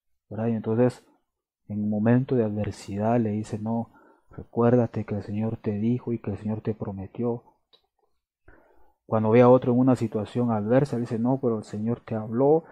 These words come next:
y te dijo esto y esto y esto y esto".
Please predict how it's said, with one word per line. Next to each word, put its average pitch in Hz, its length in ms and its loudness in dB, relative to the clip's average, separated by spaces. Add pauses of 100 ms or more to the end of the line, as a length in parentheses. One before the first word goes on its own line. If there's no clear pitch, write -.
(220)
y 110 120 -4
te 107 200 2
dijo 113 420 -2
esto 143 640 -4
y 113 420 -6
esto - 640 -8
y 110 320 -10
esto - 600 -16
y 104 240 -12
esto". - 340 -20